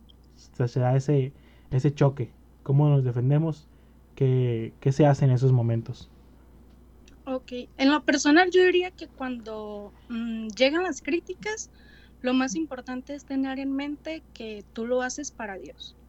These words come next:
Speaker 2: Tu ministerio está dedicado a Dios y agradarlo a Él y no a los demás.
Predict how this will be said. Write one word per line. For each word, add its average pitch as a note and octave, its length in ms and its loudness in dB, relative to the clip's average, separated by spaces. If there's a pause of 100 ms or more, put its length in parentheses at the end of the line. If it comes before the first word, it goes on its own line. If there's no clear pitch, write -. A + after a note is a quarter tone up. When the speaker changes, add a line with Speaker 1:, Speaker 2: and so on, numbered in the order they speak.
(540)
Speaker 2:
Tu A#3 100 -10
ministerio D4 1200 -4 (880)
está A3+ 460 -6
dedicado A#3+ 720 -4
a G#3 160 -8
Dios D4+ 500 -4 (380)
y A3+ 100 -2
agradarlo G#3+ 580 -4
a A#3+ 120 -6
Él D4+ 280 2 (240)
y A#3 80 -4
no A3 200 -4
a A3 80 -6
los A3 180 -8
demás. C4 400 -4